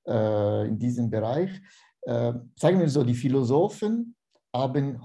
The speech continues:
hunderte von Jahren über Fragen, äh, sich beschäftigt, die noch heute am Sprechen sind. Aber heute mit dieser Digitalisierung, disruptive Technologie, die es kommt, die bringt ihnen neue Thematiken.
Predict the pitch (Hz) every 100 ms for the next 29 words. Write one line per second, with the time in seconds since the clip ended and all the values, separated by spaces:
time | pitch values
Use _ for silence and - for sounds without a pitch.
0 | - 208 190 170 165 - 131 117 113 143
1 | 147 131 120 117 113 113 113 131 147 156
2 | 147 - _ _ _ _ _ _ - 120
3 | 117 107 107 107 110 127 120 110 131 170
4 | - 233 - - - - - 120 123 123
5 | - - _ - 127 123 - 135 156 156
6 | 160 147 117 113 117 _ _ - 127 127
7 | 127 120 113 95 95 - - - - 120
8 | 127 - 160 208 156 135 120 143 147 135
9 | 139 - - 120 131 139 143 127 123 120
10 | 147 123 123 139 123 - 156 165 165 -
11 | 127 - 139 123 120 156 147 135 113 -
12 | - 147 143 135 98 147 156 196 190 190
13 | - 170 160 151 135 143 143 143 139 117
14 | 120 143 143 135 127